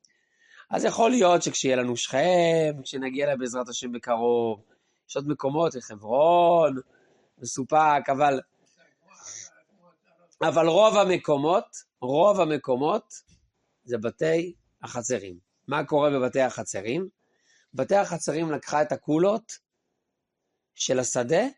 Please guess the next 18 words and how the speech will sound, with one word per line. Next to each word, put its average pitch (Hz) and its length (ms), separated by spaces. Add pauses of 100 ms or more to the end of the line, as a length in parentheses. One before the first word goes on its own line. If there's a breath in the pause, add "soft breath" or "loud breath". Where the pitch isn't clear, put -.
(120)
ולקחה 123 420
את 147 100
הקולות 151 640
של 120 200
בתי 123 240
הרחומה. 104 460 (1500)
תראו, 151 380
בתי 139 240
החצרים 151 560
אשר 131 280
אין 165 120
להם 143 220
חומה 123 320
סביב, 120 560 (1040)
על 120 180
שדה 170 340
הארץ 165 380
ייחשב, 113 500